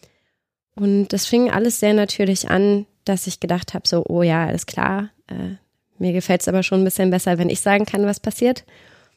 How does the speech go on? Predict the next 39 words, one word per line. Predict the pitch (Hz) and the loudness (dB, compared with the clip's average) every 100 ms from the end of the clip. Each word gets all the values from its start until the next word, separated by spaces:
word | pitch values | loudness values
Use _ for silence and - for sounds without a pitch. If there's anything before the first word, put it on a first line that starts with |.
| _ | _
Und | 185 | -2
dann | 175 | 0
ist | 175 - | 0 0
man | 175 | 0
mal | 175 170 | 2 0
zusammen | 185 180 180 180 | -2 0 2 2
in | 180 | 2
den | 175 | 2
Nanunana | 175 190 226 214 202 | 2 2 4 4 2
reingegangen | 208 196 220 208 202 240 226 | 2 2 2 2 2 2 2
und | 165 | 0
die | 170 | 0
haben | 165 | 0
so | 180 | 2
eine | 170 | 0
ganz | 165 175 | 0 -2
furchtbare | - 190 - 170 165 | -2 -4 -2 -6 -4
kleine | - 185 180 | 0 2 2
billige | 180 196 185 | 2 0 2
Sexspielzeugecke. | 170 - - 233 226 220 226 - - 262 269 _ - _ _ _ _ _ | 0 -4 0 0 2 0 -2 -4 -2 -2 -4 _ -20 _ _ _ _ _
Und | 180 175 | -2 0
dann | 175 180 | 0 0
hat | - | 0
man | 185 175 | 0 0
sich | 170 | 0
das | 180 | 0
erste | - 185 190 | 2 2 0
Paar | 190 | -2
Plüschhandschellen | 175 226 233 240 226 214 208 | 0 0 2 2 2 2 2
gekauft | 208 - 180 190 - | 0 -2 -2 -2 -2
und | - 185 | -4 -4
dann | 180 175 | -2 -2
war | 175 180 | 0 -2
es | - | -4
auch | 165 180 | -6 -6
so | - | -10
ziemlich | - 170 180 | -6 -4 -4
schon | - 175 | -6 -8
vorbei. | - 190 208 233 175 | -8 -2 2 4 2